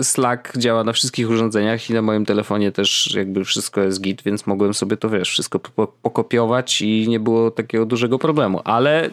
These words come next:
trochę mnie zdziwko złapało, nie? Mm, no i druga rzecz, y, wysypał się Exchange przy okazji. I który zaczął zgłaszać, i to sprawdziłem w niedzielę, mówi: "Wpisz nowe hasło", nie? No to wpisuję nowe hasło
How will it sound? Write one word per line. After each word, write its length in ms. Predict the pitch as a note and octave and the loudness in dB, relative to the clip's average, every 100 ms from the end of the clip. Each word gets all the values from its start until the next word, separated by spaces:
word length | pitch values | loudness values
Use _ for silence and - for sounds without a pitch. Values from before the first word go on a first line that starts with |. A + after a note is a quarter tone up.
| - | -4
trochę 260 | - C#3 D#3 | -2 2 2
mnie 240 | D#3 D3+ - C#3 D3 | 4 2 0 -4 0
zdziwko 420 | B2+ C3+ C#3+ C#3+ | 0 0 0 0
złapało, 440 | B2 A#2 F#2+ F2 | 0 -2 -4 -4
nie? 180 | F#2 A2 - - - - - - | -4 -6 -8 -18 -16 -14 -14 -6
Mm, 440 | G#2+ G#2 G#2 G2+ - _ _ - | -2 0 2 0 -2 _ _ -2
no 260 | A2 C3+ A#3+ | 2 2 2
i 360 | F#3 D#3 C3 - | 2 2 -2 -6
druga 420 | A#2+ A#2 A2 G2 | -2 0 2 0
rzecz, 400 | F#2 B2 - - G#2 | 2 0 -2 -4 0
y, 540 | G2+ F#2+ F#2+ F#2+ F#2 | 0 2 2 2 0
wysypał 500 | G#2+ D3 - B2 B2 | 0 -2 -2 -2 -2
się 140 | C#3+ A3+ - | 0 -2 -2
Exchange 500 | B3 - - F#2+ - | -2 -2 0 -2 -4
przy 140 | - | -4
okazji. 440 | F#2+ F2+ F2+ F2 - _ _ _ _ _ | -2 -2 -6 -8 -14 _ _ _ _ _
I 400 | F#3+ A3 B3 B3 _ | -2 0 0 -2 _
który 460 | - A3 A3+ A#3+ F#3+ - | -6 0 2 2 -2 -2
zaczął 340 | C#3 G3 F#3+ | -2 2 2
zgłaszać, 600 | C#3+ B2+ C#3 D#3+ - - - - | 4 2 2 0 -2 -6 -10 -10
i 80 | B2+ | -4
to 120 | A#2+ | -4
sprawdziłem 440 | - A2+ B2+ A2 | -2 -2 0 0
w 60 | G2 | 0
niedzielę, 440 | F#2 A2 D3 D3+ - - _ | 0 0 2 0 -4 -20 _
mówi: 380 | B2 B2+ C3 B2 - _ - _ - - | -2 2 2 0 -6 _ -20 _ -8 -8
"Wpisz 300 | - F3+ - | -4 -2 0
nowe 200 | D3+ B2 | 2 2
hasło", 340 | F#2 - F#2+ | 0 -2 0
nie? 180 | G#2 E3+ | 0 0
No 140 | G#3 G3+ | 0 -2
to 100 | - | -6
wpisuję 360 | - - B2+ | -4 0 2
nowe 240 | A#2 G#2 F#2 | 2 0 -2
hasło 440 | F2+ - F3 | -4 -2 0